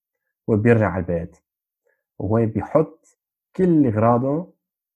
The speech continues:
بالجراج حتى يعقمه كله ليومين. أوكي، خلاص،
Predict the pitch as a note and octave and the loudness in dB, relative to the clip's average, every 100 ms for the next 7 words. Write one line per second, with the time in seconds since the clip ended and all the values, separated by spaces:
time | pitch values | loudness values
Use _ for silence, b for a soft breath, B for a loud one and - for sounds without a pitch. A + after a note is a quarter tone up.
0 | _ _ - A2 G#2 G#2 D3 B2+ E3 - | _ _ -6 -2 2 2 2 0 -4 -8
1 | - _ _ _ _ _ _ _ _ - | -20 _ _ _ _ _ _ _ _ -6
2 | A#2+ A#2 G#2 A2+ C3+ - - G#2+ G#2 D3 | -4 0 0 0 -2 -6 -4 -2 2 2
3 | G#2 G2+ A#2+ C#3+ - _ _ _ _ _ | 4 0 -2 -6 -12 _ _ _ _ _
4 | _ G2+ G2 A2+ G2 D2+ - _ _ _ | _ -4 0 2 0 -4 -16 _ _ _
5 | G#3+ G#3 G3 - G2+ A#2+ - | -6 -6 -6 -4 -4 -4 -12